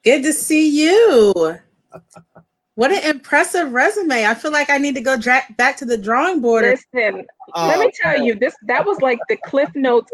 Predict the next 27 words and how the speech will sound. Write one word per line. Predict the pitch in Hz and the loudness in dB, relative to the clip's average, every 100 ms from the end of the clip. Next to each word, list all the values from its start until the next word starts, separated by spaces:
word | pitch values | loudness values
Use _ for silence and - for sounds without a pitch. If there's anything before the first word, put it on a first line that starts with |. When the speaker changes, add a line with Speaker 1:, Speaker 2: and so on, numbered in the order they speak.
| - | -6
Speaker 2:
Cliff | 269 262 | -4 -4
Notes | 240 208 185 180 | -2 -2 -4 -6
version. | 180 185 175 185 | -2 -2 -2 -4
That | 190 190 | -4 -2
wasn't | 247 247 240 | 0 2 2
even, | 247 226 220 208 | 2 2 -2 -2
like, | 202 196 | -2 -2
me | 214 220 226 | -2 -2 -2
really | 202 220 214 208 185 | -2 -2 -2 -6 -12
listing | 185 214 208 208 196 | -6 -6 -4 -4 -2
out | 196 | -2
all | - 180 | 0 -2
this | - - | -2 -6
stuff. | - 208 170 - | -4 -2 -2 -2
This | 185 214 | -6 -4
is, | 233 220 190 - | -6 -6 -6 -4
and | 214 | 0
this | 269 | 0
is | 415 381 | -2 -2
the | 226 | -4
short | - 240 240 | 0 0 2
bio, | 220 220 233 196 | 0 0 0 0
and | 190 | -2
it's | 202 | -4
a | 196 | -4
lot. | 180 165 - - - - - 165 170 - | -4 -4 -4 -8 -12 -20 -14 -14 -12 -2
So | 196 185 180 | 0 2 2